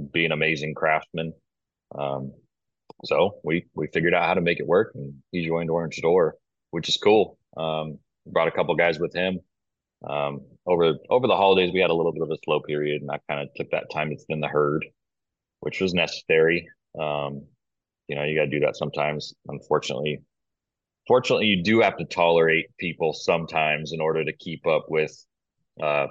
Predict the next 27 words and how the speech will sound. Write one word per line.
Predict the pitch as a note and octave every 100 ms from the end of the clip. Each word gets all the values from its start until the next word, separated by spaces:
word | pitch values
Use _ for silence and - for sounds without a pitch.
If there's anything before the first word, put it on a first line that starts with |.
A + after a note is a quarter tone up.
| -
producing | E2+ D2+ E2+ - D#2+
the, | D2+ C#2+ -
the | -
workload | D#2 E2+ - E2 E2
that | D2+
you | D#2+
do | C#2+ E2+ D#2
have. | D2+ D2+ D2 - _ _ _ _ - C#2+
Uh, | D#2
but | C#2+
our | F2 A#2+
team's | - A2+ G2
tight | - D2+ C#2
right | D2 C2
now, | C#2+ C#2+ D2+ _
man. | D#2 D#2
We | E2
got | F#2
a, | E2 C#2+ -
we | F2+
got | F2+
a | D2
great | D2+ F2 -
culture | E2+ D#2+ - D#2 D#2 - _ _ _ _ _ _ _ _ _ _ _ _ _ _ _ -
on | F#2+ F#2+
purpose, | F2+ E2 F2 E2+ - - -
obviously. | F2+ F2 E2 - E2 E2+